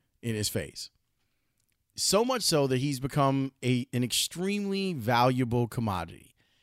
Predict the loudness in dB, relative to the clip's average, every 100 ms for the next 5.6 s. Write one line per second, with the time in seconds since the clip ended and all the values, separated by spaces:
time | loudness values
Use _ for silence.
0 | _ _ -4 2 4 6 6 6 2 -2
1 | -4 -2 -2 0 2 2 0 -4 -10 _
2 | _ _ _ -10 -4 2 4 4 0 _
3 | _ _ _ _ _ _ _ _ _ _
4 | _ _ 0 4 4 2 -2 -4 0 0
5 | 0 2 4 4 0 -10